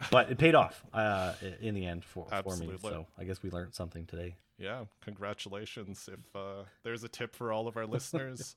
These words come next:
Speaker 2: <laughs> always pack a gambler's glove.
Speaker 1: There you go. I mean, there's usually sideboard space, right?
Speaker 2: Mm-hmm.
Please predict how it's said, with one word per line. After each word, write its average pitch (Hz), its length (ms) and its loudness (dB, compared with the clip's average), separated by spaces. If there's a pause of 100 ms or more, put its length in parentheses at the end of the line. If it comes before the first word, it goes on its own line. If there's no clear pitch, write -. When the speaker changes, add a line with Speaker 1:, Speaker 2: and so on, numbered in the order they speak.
Speaker 2:
<laughs> - 80 -20
always 104 300 -4
pack - 300 -4
a 127 60 -6
gambler's 98 440 -6
glove. 104 400 -18
Speaker 1:
There - 120 -4
you 120 60 -4
go. 117 120 -8 (160)
I 117 40 -8
mean, 113 140 0
there's 113 180 -2
usually 120 220 0
sideboard 87 400 -4
space, - 260 -10
right? 95 200 -10 (500)
Speaker 2:
Mm-hmm. 113 360 -8